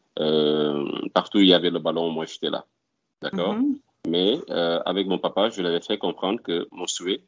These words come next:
Speaker 1: c'était de devenir professionnel. Et il m'avait
Speaker 2: Oui.
Speaker 1: dit, euh, on avait genre un contrat avec lui, qu'il fallait déjà que je, j'obtienne mon baccalauréat. Et
Speaker 2: Mhm.
Speaker 1: après là, euh, que, que j'allais maintenant essayer de, de m'envoler pour la France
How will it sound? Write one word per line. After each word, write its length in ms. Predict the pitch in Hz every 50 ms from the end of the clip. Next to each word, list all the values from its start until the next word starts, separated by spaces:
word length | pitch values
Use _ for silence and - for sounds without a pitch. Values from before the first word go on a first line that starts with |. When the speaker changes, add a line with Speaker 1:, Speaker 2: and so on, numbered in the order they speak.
| _ _ _ _ _ _ _
Speaker 1:
c'était 280 | - - - - 101 90
de 40 |
devenir 300 | 85 87 90 90 95 95
professionnel. 500 | - - 90 90 98 - 95 82 78 - - _ _ _ _ _ _ _ _ _ _ _ _ -
Et 240 | - 82 80 82 85
il 60 | 85 85
m'avait 180 | 85 - -
Speaker 2:
Oui. 60 | - 165
Speaker 1:
dit, 340 | 92 95 104 110 110 - -
euh, 280 | 82 82 80 80 80 78 -
on 80 | 85 85
avait 180 | 82 92 87
genre 300 | - 98 92 92 87 -
un 80 | 82 -
contrat 340 | - 85 80 - - 82 78
avec 220 | 76 76 76 -
lui, 200 | 82 104 165 - _ _ _ _ _ _ _ _
qu'il 120 | - 87 -
fallait 240 | - 87 87 92 85
déjà 300 | 92 87 90 101 101 101
que 160 | - 87 80
je, 240 | 78 85 78 78 78
j'obtienne 360 | - 85 78 - - 87 85
mon 100 | 80 76
baccalauréat. 580 | 78 76 - 73 73 73 76 76 78 107 151 - _ _ _ _ _ _ _ _ -
Et 240 | - - 78 - -
Speaker 2:
Mhm. 60 | -
Speaker 1:
après 240 | - 262 - - -
là, 320 | - - - - - - - _ - -
euh, 720 | 80 78 78 76 73 76 73 - - - 82 80 - - - - - _ _
que, 180 | - 80 78 76
que 120 | - 80
j'allais 260 | 76 - 80 78 82 80
maintenant 460 | 78 80 78 78 80 82 85 87 - -
essayer 260 | - - - 80 78
de, 380 | 73 71 - 78 82 - -
de 120 | - - 76
m'envoler 360 | 78 80 80 76 78 80 -
pour 120 | - -
la 100 | - 73
France 420 | - - - - - - - -